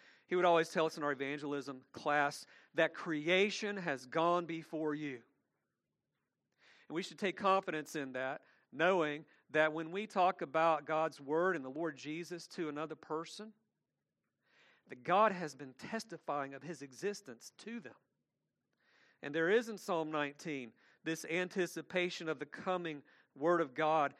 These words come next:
and light and the setting of, with the backdrop of God's creation.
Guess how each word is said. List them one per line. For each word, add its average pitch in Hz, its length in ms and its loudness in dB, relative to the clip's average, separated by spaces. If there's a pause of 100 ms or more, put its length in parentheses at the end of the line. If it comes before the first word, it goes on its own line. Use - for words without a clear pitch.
(140)
and 139 340 -4
light 165 500 2 (480)
and 147 120 -6
the 139 80 -4
setting 196 600 2
of, 147 260 2
with 143 120 -10
the 139 80 -10
backdrop 156 800 2
of 147 380 0
God's 139 460 -4 (100)
creation. 147 580 -8